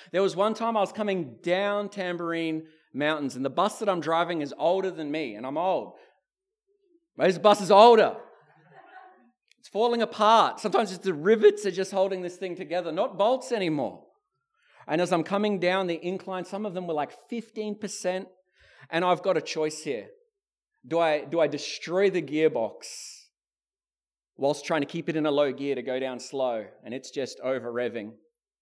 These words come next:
Or do I keep slamming the brakes down?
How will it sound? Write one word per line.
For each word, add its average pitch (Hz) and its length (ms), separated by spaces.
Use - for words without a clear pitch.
Or 160 180
do 165 140
I 151 220
keep 202 220
slamming 220 520
the 220 120
brakes 185 520
down? 139 420